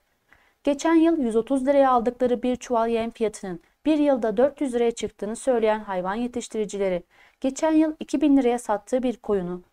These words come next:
bu yıl iki bin beş yüz liraya satamadıklarını dile getirdi. <clears throat> Kars'tan Eskişehir'e hayvanlarını satışa getiren besici Bülent Kurukafa,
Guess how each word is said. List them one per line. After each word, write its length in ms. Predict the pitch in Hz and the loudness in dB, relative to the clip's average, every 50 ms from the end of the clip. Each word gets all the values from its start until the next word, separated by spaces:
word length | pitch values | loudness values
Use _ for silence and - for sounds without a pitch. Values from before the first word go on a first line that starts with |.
| - | -2
bu 60 | - 285 | 2 2
yıl 160 | 294 311 302 | 2 2 2
iki 220 | 349 339 - - 208 | -2 -6 -6 -4 -2
bin 200 | 262 247 220 202 | 0 0 0 0
beş 220 | 220 269 - - | -2 -2 -2 -4
yüz 180 | 285 - - 202 | -4 -4 -2 0
liraya 180 | 202 247 294 | 0 0 0
satamadıklarını 760 | 285 - 269 269 254 226 208 202 180 196 - - 196 196 196 | 0 -2 -4 -4 -4 -4 -4 -6 -6 -8 -8 -8 -8 -4 -4
dile 160 | 185 196 190 190 | -2 -2 0 0
getirdi. 440 | 196 196 196 214 196 180 190 180 - _ _ _ _ _ _ | 0 0 -2 -2 -2 -2 -2 -4 -4 _ _ _ _ _ _
<clears throat> 340 | _ _ _ _ _ _ _ | _ _ _ _ _ _ _
Kars'tan 500 | - - 320 320 320 - - 320 320 277 | 0 2 2 2 2 2 2 2 2 2
Eskişehir'e 720 | 240 196 - - - 269 - - 262 262 240 214 190 180 - _ _ | -2 -6 -8 -6 -6 -4 -2 0 2 2 4 4 2 0 -2 _ _
hayvanlarını 600 | - 220 226 247 277 285 294 285 302 302 285 302 | -2 0 2 4 4 4 4 4 4 4 2 2
satışa 420 | 302 - 220 196 - 196 - 254 269 | 0 -2 -4 -6 -6 -4 -4 -2 -2
getiren 540 | 262 269 269 - 254 247 233 226 226 220 | -2 -2 -4 -2 -2 -2 0 0 0 -2
besici 400 | 202 208 - - 214 190 220 190 | -2 -2 -2 -4 -4 -4 -4 -4
Bülent 280 | 196 208 208 202 202 - | -2 -2 -2 -2 -4 -6
Kurukafa, 680 | - - - 202 - - - - - 196 175 165 - | -12 -8 -6 -6 -6 -6 -8 -4 -2 -2 -2 -2 -4